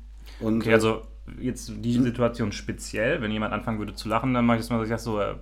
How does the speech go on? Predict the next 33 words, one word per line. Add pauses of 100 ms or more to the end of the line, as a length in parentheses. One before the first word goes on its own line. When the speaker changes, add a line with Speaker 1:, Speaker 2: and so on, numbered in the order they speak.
Speaker 2:
"Sorry,
ich
hab
den
Witz
nicht
mitbekommen,
was, (280)
worum
geht's?" (140)
Speaker 1:
Ja.
Speaker 2:
Weil
häufig
ist
es
dann
so,
dass
die
Leute,
die
dann, (260)
dann
hast
du
ja
quasi
die,
die
Aufmerksamkeit
auf
ihn
gelenkt.